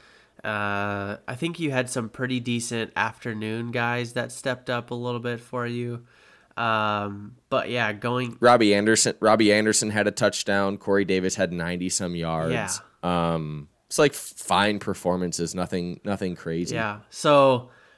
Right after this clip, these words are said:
Speaker 1: um, going into Sunday night, you needed, I think you needed, like, sixty some points or something like that. And, uh,
Speaker 2: Yeah. <laughs>
Speaker 1: Patrick Mahomes,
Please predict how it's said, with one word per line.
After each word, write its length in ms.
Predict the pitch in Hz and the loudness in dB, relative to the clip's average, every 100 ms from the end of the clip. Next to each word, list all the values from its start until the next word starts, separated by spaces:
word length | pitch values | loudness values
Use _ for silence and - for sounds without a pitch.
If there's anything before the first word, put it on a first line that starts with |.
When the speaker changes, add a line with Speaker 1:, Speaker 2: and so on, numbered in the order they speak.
| _ | _
Speaker 1:
um, 680 | 113 120 110 101 101 101 104 _ _ _ _ _ _ _ _ _ _ _ | -4 -2 -2 -4 -6 -12 -16 _ _ _ _ _ _ _ _ _ _ _
going 280 | 139 147 143 | 2 2 2
into 180 | 135 127 | 0 -2
Sunday 260 | 131 127 120 | -4 -2 -2
night, 200 | 117 104 | -2 -2
you 140 | 127 | -4
needed, 800 | 120 123 123 123 120 120 120 110 | -2 -2 0 2 2 2 0 -2
I 140 | 104 | -6
think 240 | 120 127 131 | -8 -10 -8
you 60 | |
needed, 260 | 123 120 117 | -8 -6 -6
like, 420 | 110 104 101 - _ _ _ _ _ _ _ _ _ | -6 -8 -10 -20 _ _ _ _ _ _ _ _ _
sixty 520 | - - 127 - 135 | -12 -10 -10 -10 -10
some 320 | 123 123 117 110 | -8 -6 -8 -6
points 400 | 113 117 127 123 | -6 -4 -6 -10
or 40 | |
something 280 | 131 120 127 | -8 -8 -6
like 220 | 120 123 | -8 -8
that. 280 | 123 123 127 _ _ _ _ _ - _ | -8 -10 -12 _ _ _ _ _ -20 _
And, 540 | 135 127 117 113 107 107 | -6 -4 -4 -4 -6 -6
uh, 400 | 104 104 104 98 | -6 -6 -8 -2
Speaker 2:
Yeah. 240 | 90 73 - | 0 0 -2
<laughs> 100 | _ - - - - | _ -2 0 -4 2
Speaker 1:
Patrick 340 | 131 131 147 | 4 4 2
Mahomes, 600 | - 120 123 131 143 - | -2 0 0 0 -4 -12